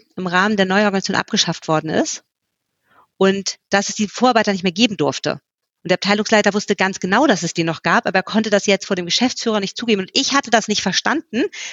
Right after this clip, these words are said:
weil der Geschäftsführer hätte doch von seinem Fenster aus sehen können, dass dieser weiße Bus da längs fährt. Also ich habe sozusagen die, die brauchbare Illegalität dieser Funktion nicht verstanden, weil die so sichtbar war.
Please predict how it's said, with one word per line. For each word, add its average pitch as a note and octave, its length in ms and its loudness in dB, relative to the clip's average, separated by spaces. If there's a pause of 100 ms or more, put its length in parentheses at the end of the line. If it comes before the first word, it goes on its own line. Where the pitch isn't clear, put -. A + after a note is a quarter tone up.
weil G3+ 100 4
der G3 100 4
Geschäftsführer A3 580 0
hätte G#3+ 220 0
doch G3+ 120 0
von - 180 -4
seinem F#3 180 0
Fenster - 500 0
aus G3+ 140 0
sehen B3+ 180 2
können, G3 160 2
dass D#3 80 0
dieser D3+ 180 0
weiße D3 240 0
Bus D#3+ 140 0
da D#3+ 80 0
längs D3 240 0
fährt. C#3+ 240 0 (240)
Also F3+ 160 2
ich G#3+ 160 0
habe A#3+ 160 0
sozusagen G#3+ 320 0
die, G3 140 -6 (200)
die F#3+ 60 -12
brauchbare G#3+ 640 2
Illegalität A3 640 2
dieser G3 160 0 (180)
Funktion A#3 680 0
nicht F3+ 180 0
verstanden, F#3+ 480 -2
weil G#3 100 4
die F#3+ 80 -6
so A#3 240 0
sichtbar G#3+ 460 0
war. C#3 240 0